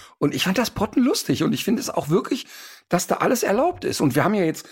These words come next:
gerade dieses Wimmelbuch gemacht und der, ähm, der Zeichner, der Jannis, der hat mich gezeichnet und da natürlich auch die Plauze an keiner Stelle,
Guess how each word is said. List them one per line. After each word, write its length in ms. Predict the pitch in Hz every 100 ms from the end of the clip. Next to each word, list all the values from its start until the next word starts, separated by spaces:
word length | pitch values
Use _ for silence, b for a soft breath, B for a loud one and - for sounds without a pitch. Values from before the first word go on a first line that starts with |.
| B B _
gerade 280 | 151 165 196
dieses 340 | 151 151 123
Wimmelbuch 440 | 127 185 220 240 -
gemacht 380 | 220 240 359 -
und 160 | 143
der, 220 | 143 135 B B B B -
ähm, 440 | 127 127 131 -
der 200 | - 131
Zeichner, 440 | 127 131 160 - 202
der 120 | 135
Jannis, 400 | 117 135 240 233
der 140 | 139
hat 280 | 156 - -
mich 260 | 120 165 -
gezeichnet 560 | 277 - 202 - -
und 260 | - 190 190 B B B _
da 180 | 117 113
natürlich 600 | 107 - - 139 - -
auch 120 | 104
die 160 | - 110
Plauze 460 | - 392 - -
an 100 | 123
keiner 300 | - 117 123
Stelle, 420 | - 110 101 101